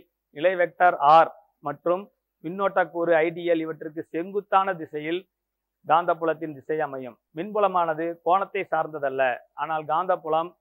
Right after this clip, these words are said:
நிலை vector R மற்றும் மின்னோட்ட கூறு இவற்றுக்கிடையே உள்ள கோணத்தை சார்ந்துள்ளது. மின்னோட்டம் பாயும் நீண்ட நேரான கடத்தியினால் ஏற்படும் காந்தப்புலம். இந்த பகுதியை நாம் காண்பதற்காக ஒரு நீண்ட நேரான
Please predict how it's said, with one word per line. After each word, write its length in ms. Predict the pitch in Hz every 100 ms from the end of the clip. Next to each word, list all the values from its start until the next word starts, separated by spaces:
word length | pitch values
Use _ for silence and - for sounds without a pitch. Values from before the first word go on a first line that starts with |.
| _ -
நிலை 160 | 151 185 175
vector 300 | 160 175 156 160
R 120 | 180 165
மற்றும் 260 | 156 170
மின்னோட்ட 360 | 156 170 170 165 156
கூறு 180 | 160 165
இவற்றுக்கிடையே 560 | 156 151 156 147 160 175 170
உள்ள 120 | 151 143 156 151 _ _
கோணத்தை 380 | 160 175 165 170 156
சார்ந்துள்ளது. 600 | 143 143 131 120 113 120 107 _ _ _ _
மின்னோட்டம் 480 | 165 208 214 208 196 185
பாயும் 360 | 175 175 180 190 _ _ 151
நீண்ட 320 | 180 196 180 180 196 - _ 143
நேரான 380 | 160 180 185 190 190
கடத்தியினால் 580 | 165 170 175 170 170 170 160
ஏற்படும் 380 | 156 156 160 170 _ -
காந்தப்புலம். 600 | 143 170 165 165 147 139 - _
இந்த 120 | 165 156
பகுதியை 400 | 170 180 185 180 185 _ _ -
நாம் 160 | 160 160
காண்பதற்காக 640 | 160 175 175 170 165 156 156 175 175 _
ஒரு 120 | 156 156 151
நீண்ட 320 | 170 185 170 165 175 - _ _ _
நேரான 440 | 156 175 175 165